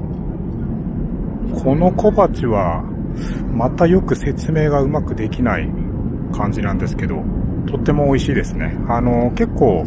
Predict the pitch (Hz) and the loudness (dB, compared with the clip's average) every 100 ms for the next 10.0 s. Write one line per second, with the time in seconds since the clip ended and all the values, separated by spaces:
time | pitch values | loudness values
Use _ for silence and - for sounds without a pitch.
0 | 113 113 139 202 196 196 170 - 202 170 | 0 0 2 4 4 4 0 0 0 0
1 | 113 110 - 85 82 110 110 104 104 98 | 0 -2 -2 -2 -2 -2 0 0 2 0
2 | 98 127 135 123 - - - - - - | 0 2 2 2 0 -2 -2 -2 0 4
3 | 147 147 147 135 127 127 120 107 90 - | 4 6 4 4 4 4 2 0 0 -2
4 | - - - - - - 107 95 85 82 | -2 -2 -2 -2 0 0 2 2 2 2
5 | - - - - - - - - - - | 0 0 -2 0 0 0 0 0 0 0
6 | - - - - - - - - - - | 0 0 0 0 0 -2 -2 -2 -2 0
7 | - - - - - 104 113 - 117 120 | 0 -2 -2 -2 0 2 2 2 0 0
8 | 113 110 - - 117 - - - 110 - | 0 -2 -4 -6 -6 -8 -8 -2 -2 0
9 | - 107 104 - 104 - 92 95 - - | -2 -2 -2 -2 -2 -2 -4 -4 -6 -8